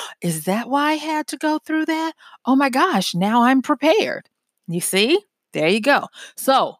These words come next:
learning how to learn means that you need to learn how to read between the lines to, uh, at least get those three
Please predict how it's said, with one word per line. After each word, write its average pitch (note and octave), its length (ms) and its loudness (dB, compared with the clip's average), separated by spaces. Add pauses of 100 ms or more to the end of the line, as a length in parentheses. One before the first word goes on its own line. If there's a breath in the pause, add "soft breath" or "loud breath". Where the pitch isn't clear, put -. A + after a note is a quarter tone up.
learning C4+ 400 0
how D4 180 -2
to C4+ 100 -2
learn G3 380 -2
means B3 360 -2
that F3 220 -8
you A3+ 100 -2
need B3 220 -2
to G3+ 120 -6
learn F#3 200 -2
how F3+ 160 -6
to D3+ 100 -6
read F#3 300 -6
between C#4 340 -4
the D#4+ 80 -4
lines A#3 640 0 (580 loud breath)
to, G#3+ 440 4
uh, - 60 -12 (180)
at G#3 140 4
least A#3+ 480 4
get A3+ 220 2
those A#3 680 0 (200)
three G#3 560 -2